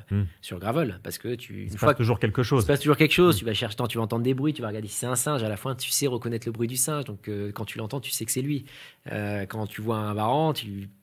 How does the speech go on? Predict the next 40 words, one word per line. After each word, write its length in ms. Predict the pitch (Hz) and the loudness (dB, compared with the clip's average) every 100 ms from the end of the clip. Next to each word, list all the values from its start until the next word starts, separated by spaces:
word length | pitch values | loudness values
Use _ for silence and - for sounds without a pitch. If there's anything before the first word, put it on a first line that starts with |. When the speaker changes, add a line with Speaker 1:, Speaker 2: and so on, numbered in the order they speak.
| _ | _
Speaker 2:
tu 140 | - | -12
reconnais 440 | 101 107 123 123 127 | -6 -4 0 2 2
également 340 | 120 117 131 | 0 0 0
le, 260 | 117 104 101 | 0 -2 -2
le 140 | 107 | -2
bruit, 480 | 120 131 151 170 165 - - | 2 6 8 6 2 -6 -12
euh, 160 | 113 101 | -8 -6
que 400 | - 110 107 104 | -4 -4 -2 -4
va 180 | 107 110 | -4 -4
faire 200 | - 117 | -2 -2
un 80 | 107 | 0
varan 320 | 110 135 165 | 0 0 -2
et 40 | |
tu 120 | - | -4
peux 80 | 113 | -6
dire, 120 | 113 | -6
tiens, 140 | 127 147 | -4 -4
ça, 140 | - | -6
c'est 120 | 101 | -4
un 40 | 104 | -2
varan. 340 | 117 139 131 | 0 0 -4
Tu 140 | 113 110 | -10 -14
peux 120 | 110 | -10
entendre 240 | 101 92 | -8 -6
des 100 | 107 | -4
buffles. 260 | 131 160 - - - - | 0 0 -2 -8 -18 -6
Et 60 | 110 | -2
en 40 | |
fait, 200 | 98 151 | 2 2
à 40 | 110 | 2
la 120 | 110 | 2
fin, 120 | 160 | 2
ça 120 | 143 | 0
devient, 140 | 101 113 110 | -2 0 0
euh, 120 | 92 101 - - - - - | -2 -6 -12 -18 -18 -14 0
des 120 | 120 | 2
réflexes 420 | 117 113 156 151 | 2 4 4 4
que 100 | - | -2
tu 180 | 110 - | -6 -6
acquiers 320 | 95 - 123 | -6 -2 -2